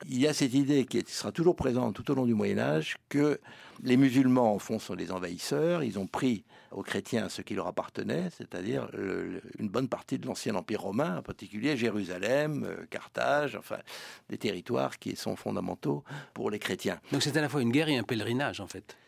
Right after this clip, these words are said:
Speaker 1: Une guerre et un pèlerinage, et en même temps, c'est une tentative de, je dirais, de reconquérir. Ce qui fonde le, le droit de la croisade, c'est que ce sont les territoires qui appartiennent aux chrétiens, fondamentalement, viscéralement, je dirais, et qui leur ont été enlevés injustement par l'islam. Donc,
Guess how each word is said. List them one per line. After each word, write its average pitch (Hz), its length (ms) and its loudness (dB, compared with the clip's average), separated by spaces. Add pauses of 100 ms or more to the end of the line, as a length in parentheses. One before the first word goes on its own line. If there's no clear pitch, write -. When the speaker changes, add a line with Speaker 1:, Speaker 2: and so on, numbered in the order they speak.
(160)
Speaker 1:
Une 120 260 10
guerre 151 200 8
et 139 80 8
un 127 80 6
pèlerinage, 135 640 6
et 151 120 6
en 156 60 6
même 156 200 6
temps, 196 280 4
c'est - 320 0
une 127 240 6
tentative 135 440 2
de, 107 240 2 (120)
je 95 60 -10
dirais, 120 260 2
de 117 80 4
reconquérir. 156 880 4 (320)
Ce 131 100 4
qui 123 120 0
fonde 156 360 6
le, 101 280 2
le 98 160 -6
droit 113 300 0
de 95 80 -2
la 92 100 0
croisade, 170 500 2 (320)
c'est - 200 -2
que 123 140 -2
ce 139 120 -4
sont 139 120 0
les 127 100 2
territoires 113 420 0
qui - 100 0
appartiennent 131 580 2
aux 98 60 0
chrétiens, 170 540 -2 (220)
fondamentalement, 107 720 0
viscéralement, 110 720 -2
je - 80 -12
dirais, 147 240 -6 (260)
et - 80 -10
qui 135 120 -2
leur 120 120 2
ont 127 60 2
été 123 280 -2
enlevés 110 380 0
injustement 117 560 -2
par 107 140 -4
l'islam. 95 420 -6
Donc, 135 200 0